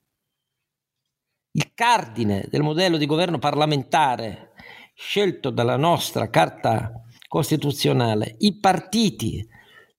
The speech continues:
non sono obbligati ad avere formule di vita interne democratica, dove per obbligati significa un obbligo che consenta anche azioni impugnative, ma che sia chiaro,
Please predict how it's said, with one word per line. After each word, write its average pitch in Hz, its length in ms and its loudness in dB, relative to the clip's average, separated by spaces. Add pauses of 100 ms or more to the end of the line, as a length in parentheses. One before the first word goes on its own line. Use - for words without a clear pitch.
non 240 360 2
sono 285 480 0
obbligati 311 1000 -2 (1080)
ad 156 140 -2
avere 135 260 2
formule 139 380 2
di 120 100 2
vita 135 200 0
interne 120 480 0
democratica, 165 1120 0 (320)
dove 175 220 0
per 165 120 -4
obbligati 170 460 0
significa 147 720 -2 (840)
un 147 160 -4
obbligo 165 440 0
che 123 140 -10
consenta 165 500 0
anche 175 220 0
azioni 175 540 0
impugnative, 170 760 2
ma 151 100 0
che 185 100 0
sia 208 200 2
chiaro, 170 540 0